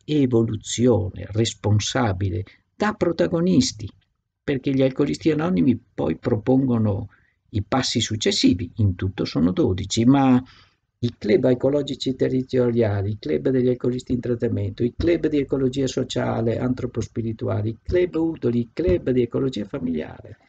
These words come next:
cercano in tutti i modi, attraverso la vita comunitaria, di perseverare in un processo di crescita e maturazione che non si arresta di fronte alle difficoltà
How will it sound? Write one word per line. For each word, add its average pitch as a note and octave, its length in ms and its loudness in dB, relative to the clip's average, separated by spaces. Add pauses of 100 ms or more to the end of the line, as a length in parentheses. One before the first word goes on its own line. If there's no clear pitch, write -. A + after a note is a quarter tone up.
(1300)
cercano D#3 520 4
in C3+ 220 6
tutti E3 280 -4
i D3 40 2
modi, A2 340 4
attraverso B2+ 540 2
la A2+ 80 4
vita A#2 280 0
comunitaria, A2+ 760 2
di G#2 240 -6 (100)
perseverare A2+ 920 0
in A2 100 0
un G#2+ 200 2
processo A#2+ 500 0
di G#2 220 0
crescita A2+ 580 2
e F#2+ 80 2
maturazione F#2 920 -2
che C#3+ 200 0
non D#3 240 2
si - 160 -2
arresta E3 420 2
di G2+ 140 -2
fronte A2 340 0
alle G2 140 0
difficoltà F2+ 680 -10